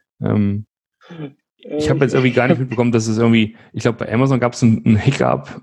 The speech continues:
Speaker 1: ähm, ähm, ansonsten nicht viel gehört tatsächlich von, ähm, o-, o-, ob's irgendwie jetzt Konsequenzen gehabt hätte, weil es ist natürlich schon, schon eine, schon eine große Umstellung,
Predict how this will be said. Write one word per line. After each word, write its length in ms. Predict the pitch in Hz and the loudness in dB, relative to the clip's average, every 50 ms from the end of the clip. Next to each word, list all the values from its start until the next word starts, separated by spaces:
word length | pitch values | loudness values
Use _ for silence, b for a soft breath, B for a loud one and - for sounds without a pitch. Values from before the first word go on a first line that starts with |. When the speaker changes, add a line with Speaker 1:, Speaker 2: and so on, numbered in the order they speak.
| - | -4
Speaker 1:
ähm, 580 | - - 117 113 113 113 110 107 107 107 107 b b b b b b b b b b - - | -2 0 2 4 4 4 4 4 2 0 -2 b b b b b b b b b b -10 -6
ähm, 920 | - 110 110 107 104 104 104 104 104 101 101 98 98 98 98 101 104 107 - _ _ | -2 0 0 2 2 2 2 2 2 2 2 2 2 2 0 -2 -4 -8 -10 _ _
ansonsten 400 | - - 104 107 113 113 - 123 | -10 -4 -2 0 0 0 2 2
nicht 140 | 113 110 - | 2 2 2
viel 160 | - 113 104 | 0 -2 0
gehört 320 | 104 101 101 107 107 107 | 2 2 2 2 0 -2
tatsächlich 500 | - 107 - 101 95 98 101 95 - - _ _ _ _ _ _ _ _ _ _ _ _ _ _ _ _ _ _ _ _ _ _ _ | -4 -6 -6 -6 -4 -4 -6 -8 -8 -12 _ _ _ _ _ _ _ _ _ _ _ _ _ _ _ _ _ _ _ _ _ _ _
von, 380 | _ - - 104 98 95 95 | _ -4 -2 0 0 0 0
ähm, 440 | 92 95 92 90 92 92 95 76 - _ _ _ _ _ _ _ _ _ _ _ _ _ _ _ _ _ | 0 -2 -2 -4 -6 -8 -10 -12 -16 _ _ _ _ _ _ _ _ _ _ _ _ _ _ _ _ _
o-, 140 | - - - | -14 -6 -4
o-, 300 | 117 120 - 123 127 - | -4 -2 0 0 0 0
ob's 160 | - 107 - | 0 0 0
irgendwie 460 | 123 123 113 110 107 104 104 98 101 101 127 | 2 2 4 4 4 4 4 2 2 0 -2
jetzt 180 | 104 101 - | -2 -2 0
Konsequenzen 540 | - 117 107 104 107 104 110 110 107 107 104 | 0 0 0 0 0 2 2 2 2 0 0
gehabt 180 | 87 95 92 - | -2 -2 -4 -4
hätte, 120 | 95 95 | -6 -4
weil 120 | 95 95 98 | -2 -2 -2
es 100 | 95 98 | -2 -2
ist 60 | 104 | -4
natürlich 180 | 107 92 - | -6 -4 -2
schon, 380 | - 120 120 117 110 101 - b b b b b b b b | 0 2 4 4 4 2 0 b b b b b b b b
schon 260 | - - 120 113 110 | -4 0 2 4 4
eine, 200 | 104 104 101 95 | 4 4 2 0
schon 180 | - - 110 101 | 0 0 0 0
eine 120 | 98 - - _ _ _ | 0 -2 -6 _ _ _
große 380 | - - - 117 110 - - 107 | -6 0 2 2 2 2 2 2
Umstellung, 600 | 113 113 113 - 107 98 98 95 95 - - _ | 0 2 2 0 0 0 2 0 -2 -4 -6 _